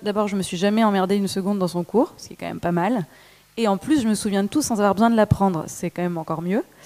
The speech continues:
Euh, et donc, euh, je me suis dit, bah, c'est peut-être ça qu'il faut faire.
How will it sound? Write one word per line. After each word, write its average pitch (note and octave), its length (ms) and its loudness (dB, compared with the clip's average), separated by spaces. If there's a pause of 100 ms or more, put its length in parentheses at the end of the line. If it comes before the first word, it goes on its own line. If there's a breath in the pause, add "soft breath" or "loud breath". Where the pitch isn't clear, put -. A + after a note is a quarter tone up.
(380 loud breath)
Euh, F3+ 880 8 (300)
et G#3 40 8
donc, A3 220 4
euh, F#3 280 10
je E3+ 100 2
me F3+ 80 4
suis G#3+ 160 0
dit, C#4 80 4
bah, F#3 240 8
c'est - 120 -2
peut-être - 200 4
ça C4+ 160 8
qu'il - 100 -8
faut G#3 80 4
faire. C4 360 2